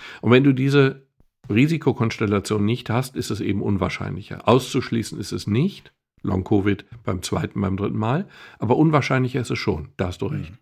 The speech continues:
Speaker 2: Und das heißt aber, wenn ich das richtig sehe, wir beide waren ja eh immer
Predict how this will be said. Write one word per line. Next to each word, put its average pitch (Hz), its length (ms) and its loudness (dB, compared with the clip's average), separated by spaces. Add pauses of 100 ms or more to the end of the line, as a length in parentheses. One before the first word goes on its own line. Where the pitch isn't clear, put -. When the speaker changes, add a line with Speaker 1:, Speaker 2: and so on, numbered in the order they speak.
(140)
Speaker 2:
Und 131 160 2
das 120 120 -4
heißt 175 260 0
aber, 226 340 2
wenn 139 160 4
ich 131 100 -2
das - 340 -6
richtig 139 320 -6
sehe, 175 460 2
wir 131 200 0
beide 135 300 0
waren 135 180 -2
ja 127 200 -2
eh 151 160 0
immer 156 320 0